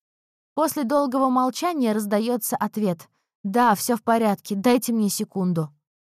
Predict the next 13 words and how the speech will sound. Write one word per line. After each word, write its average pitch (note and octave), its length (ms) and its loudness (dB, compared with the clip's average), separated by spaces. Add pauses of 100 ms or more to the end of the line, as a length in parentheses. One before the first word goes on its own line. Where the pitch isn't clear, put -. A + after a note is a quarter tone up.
(140)
Это A#3+ 400 -6
Ханна. D#3+ 580 -4 (640)
Она C#4 300 2
появляется D4 720 -2
мгновение B3 580 -2
спустя, B3 580 -2
все - 280 -2
еще A3 300 -2
одетая G3+ 520 -2
в F3 40 -4
зеленое G#3 500 -2
обтягивающее F#3+ 880 -4
платье, G#3 580 0